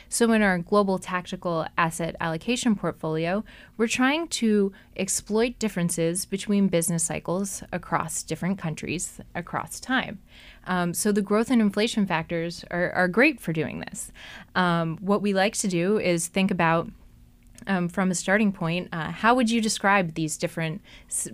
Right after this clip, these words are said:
parts of the business cycle? What do you need to know to know something like that? Um, so we have a growth factor, which tells us the level.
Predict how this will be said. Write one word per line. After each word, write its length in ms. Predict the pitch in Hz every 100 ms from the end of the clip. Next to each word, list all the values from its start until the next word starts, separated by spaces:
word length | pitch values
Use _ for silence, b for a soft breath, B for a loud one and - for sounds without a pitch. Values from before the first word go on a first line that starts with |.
| -
parts 320 | 180 170 -
of 100 | 160
the 80 | 160
business 340 | 170 160 151
cycle? 440 | - 135 139 143
What 160 | 160 196
do 100 | 214
you 100 | 208
need 240 | 190 180 170
to 100 | 160
know 260 | 156 127
to 160 | - 170
know 180 | 147 -
something 380 | - 156 156
like 200 | 160 -
that? 260 | - - - B B B B
Um, 360 | 175 160 151 -
so 220 | - - 185
we 320 | 190 175 175
have 260 | 170 160
a 40 | 170
growth 300 | 185 175 170
factor, 460 | 151 170 - 277
which 320 | 262 175 - -
tells 260 | 165 156
us 260 | 151 156 -
the 100 | 160
level. 480 | 151 143 151 214